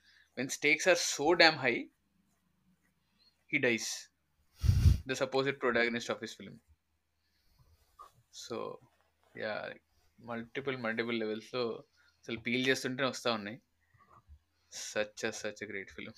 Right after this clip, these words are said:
I think, like, దీని సినిమా పైన స్టడీ చేయొచ్చు. I think people can,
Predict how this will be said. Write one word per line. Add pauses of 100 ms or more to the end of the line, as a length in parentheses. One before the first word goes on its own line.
(880)
I
think,
like, (140)
దీని (120)
సినిమా
పైన
స్టడీ
చేయొచ్చు.
I
think
people
can,